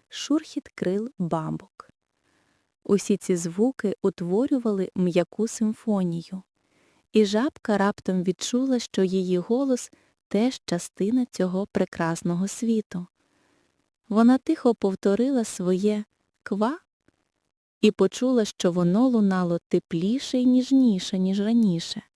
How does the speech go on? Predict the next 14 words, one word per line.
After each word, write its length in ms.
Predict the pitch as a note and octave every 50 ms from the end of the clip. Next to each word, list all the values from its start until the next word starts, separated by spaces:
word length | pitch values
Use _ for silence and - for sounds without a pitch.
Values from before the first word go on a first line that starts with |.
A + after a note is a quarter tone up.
| _ _ _ _ _ _ _ _ _ _ _ _ _
наче 380 | F#3+ F#3+ G3 F#3+ - - F#3 F3+
світ 400 | - - - F#3+ G#3+ G#3+ - -
навколо 760 | E3+ E3 E3 D#3+ - _ - - G#3 B3 C4+ B3 G#3+ F#3+ F#3+ - _ _ _ _ _ _ -
підказав 640 | G#3 - - - F3+ F3+ F3 F#3 A3+ B3+ C#4+ C#4+
їй 280 | B3+ A3 A#3 A3 G#3+ - _ _
правильний 800 | - - E3+ F3+ A3+ C4 B3+ B3 A3+ A3+ G#3+ G#3 G#3 G3+ G3 F#3
ритм. 500 | F3 E3 D#3+ D#3 - - - - F3 F3 E3+ _ _ _ _ _ _ _ _ _ _ _ _
Тепер 580 | - G3 F3+ E3+ - - F#3+ G#3 B3 D4 - D#4
жабка 600 | A#3+ G3+ F#3 F3 F#3+ A3 A#3+ - - - B3 A#3
вирішила 760 | G#3 E3+ E3 D#3+ F3+ G3+ G#3+ A3 - - - G#3 G3+ G3+ G3 - _
потренуватися. 1040 | _ F3+ F#3+ - - F3+ F3+ F3 F#3+ G3 F#3 F3 C#3+ - - - D3 - - - - - _ _ _ _ _ _ _ _ _ _ - - - _ _
Вона 340 | C4+ B3+ C#4+ D4 D#4+ F#4 G#4+ -
підстрибнула 880 | - F#3+ E3 - - _ - G3 F#3+ F3 F3+ F3+ G3 A#3+ D4+ D#4 B3+ G3
на 180 | F3+ F3 F3